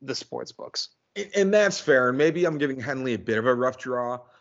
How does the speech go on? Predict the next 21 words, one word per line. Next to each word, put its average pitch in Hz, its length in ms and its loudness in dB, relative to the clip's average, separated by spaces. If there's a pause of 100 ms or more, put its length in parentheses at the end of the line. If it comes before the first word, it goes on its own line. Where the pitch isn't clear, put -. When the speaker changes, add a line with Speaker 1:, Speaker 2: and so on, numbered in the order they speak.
(140)
Speaker 2:
Um, 113 280 -2
but 139 120 0
I 143 60 0
think 180 260 -2
that 139 380 0
what 139 260 -2
you 135 60 -20
kinda 139 200 -6
said 123 240 -4
is 120 160 -4
the 123 100 -6
important 95 380 -10
part 90 220 -10
there. 90 180 -10
I 110 80 -4
think 131 200 -4
his 127 120 -2
price 151 380 -2
point 143 380 -6
compared 120 460 -2
to 101 240 -6